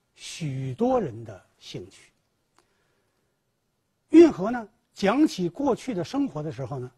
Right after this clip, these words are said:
总是爱重复地说一句话，说想起过去啊，那些啊，啊，这个起伏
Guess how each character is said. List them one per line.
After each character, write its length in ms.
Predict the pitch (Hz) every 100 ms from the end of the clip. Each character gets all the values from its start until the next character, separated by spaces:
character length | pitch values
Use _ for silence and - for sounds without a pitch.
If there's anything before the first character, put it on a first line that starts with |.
| _ _ _ _ _ _ _
总 320 | - 160 135
是 140 | -
爱 280 | 214 220 151
重 440 | 110 - 139 233 349
复 140 | 302
地 120 | 151
说 200 | 120 143
一 100 | 127
句 140 | 110 123
话， 180 | - - _ _ _ _ _ _ _ _ _ _ _ _ _ _ _ _ _
说 280 | - 247 247
想 340 | - 208 320
起 200 | - 190
过 240 | 175 285
去 160 | 202 220
啊， 200 | 151 104 _ _ _ _ _
那 180 | - 208
些 180 | 131 175
啊， 180 | 123 - _ _ _ _ _ _ _ _ _
啊， 280 | 135 127 120 _ _ _ _ _ _ _ _ _ _ _ _ _ _ _
这 140 | - 165
个 280 | 151 139 131 _ _ -
起 420 | - 233 196 180
伏 400 | - 185 254